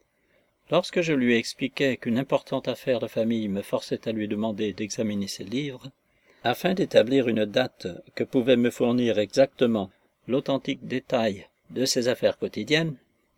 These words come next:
il ne m'opposa aucune forme d'objection. Le registre fut produit,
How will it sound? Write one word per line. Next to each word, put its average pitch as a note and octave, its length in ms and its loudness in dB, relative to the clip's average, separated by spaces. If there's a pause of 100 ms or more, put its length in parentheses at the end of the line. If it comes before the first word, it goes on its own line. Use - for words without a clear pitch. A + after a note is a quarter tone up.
(320)
il C#3 140 2
ne C3+ 100 4
m'opposa C#3 640 2
aucune E3+ 320 2
forme D3 280 -2
d'objection. B2+ 600 -6 (1000)
Le G2 280 -10
registre B2+ 560 0
fut - 180 -8
produit, G#2 500 -4